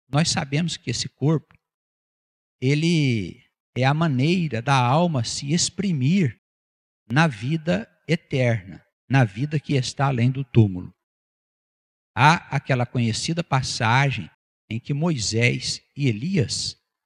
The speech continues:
eles vêm conversar com Jesus durante a transfiguração.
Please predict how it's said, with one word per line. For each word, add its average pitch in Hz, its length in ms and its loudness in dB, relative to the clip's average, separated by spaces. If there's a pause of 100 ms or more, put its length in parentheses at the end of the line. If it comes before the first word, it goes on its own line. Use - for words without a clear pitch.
(260)
eles 123 280 -2
vêm 127 240 -2
conversar 156 1040 -2 (380)
com 135 160 0
Jesus 127 640 -4 (680)
durante 131 460 0
a 127 80 2
transfiguração. 123 1300 -4